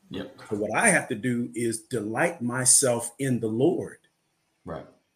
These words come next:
Speaker 2: in hopes
Speaker 1: I
Speaker 2: that I'll get
Speaker 1: Yes.
Speaker 2: the desires of my heart by faith.
Speaker 1: Yeah.
Speaker 2: Right. So that's that. I mean, that's the, the, the book. That's the map. That's the
Speaker 1: Right.
Speaker 2: roadmap.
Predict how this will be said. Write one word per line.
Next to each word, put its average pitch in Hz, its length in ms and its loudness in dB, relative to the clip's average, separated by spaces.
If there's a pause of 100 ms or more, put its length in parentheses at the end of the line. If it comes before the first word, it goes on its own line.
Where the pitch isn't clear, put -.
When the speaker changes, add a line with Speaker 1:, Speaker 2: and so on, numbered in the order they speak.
(260)
Speaker 2:
in 139 160 0
hopes - 440 2
Speaker 1:
I 127 60 2
Speaker 2:
that 113 140 0 (640)
I'll 120 140 -6
get 113 160 -6
Speaker 1:
Yes. 98 40 -8
Speaker 2:
the 117 60 -4
desires 117 520 -2
of 110 120 -6
my 104 120 -6
heart 113 260 -6
by 107 120 -4
faith. - 500 -10 (460)
Speaker 1:
Yeah. - 160 -10
Speaker 2:
Right. 113 200 -4 (100)
So 113 460 2 (200)
that's - 720 4 (320)
that. 131 320 0
I 147 40 0
mean, 139 400 6 (120)
that's 175 420 6
the, 120 160 0
the, 92 600 -8
the 107 80 -6
book. 139 420 4
That's 156 280 4
the 117 120 -2
map. 98 340 -6 (100)
That's - 240 -4
the 104 100 -6
Speaker 1:
Right. 98 280 -2
Speaker 2:
roadmap. 71 240 -18